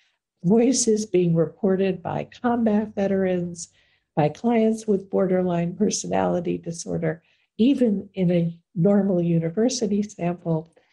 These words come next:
So we have some clients who are really trauma clients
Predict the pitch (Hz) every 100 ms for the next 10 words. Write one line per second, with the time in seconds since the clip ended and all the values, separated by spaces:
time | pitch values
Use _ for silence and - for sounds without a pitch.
0 | _ _ _ _ _ _ - - 277 226
1 | 240 226 - 220 - - 240 233 240 -
2 | 202 180 170 170 - 220 196 180 180 180
3 | 175 160 151 - 165 160 165 165 - 151
4 | 147 147 151